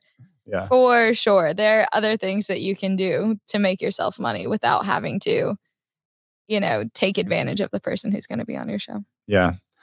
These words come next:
Speaker 1: Yeah. And I was a little bit surprised when, uh, the, the one that wanted two hundred dollars,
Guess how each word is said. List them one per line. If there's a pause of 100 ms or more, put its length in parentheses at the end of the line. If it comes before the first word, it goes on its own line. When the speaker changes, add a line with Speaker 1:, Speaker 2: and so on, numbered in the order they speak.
(400)
Speaker 1:
Yeah.
And
I
was
a
little
bit
surprised (160)
when,
uh,
the,
the
one
that
wanted
two
hundred
dollars,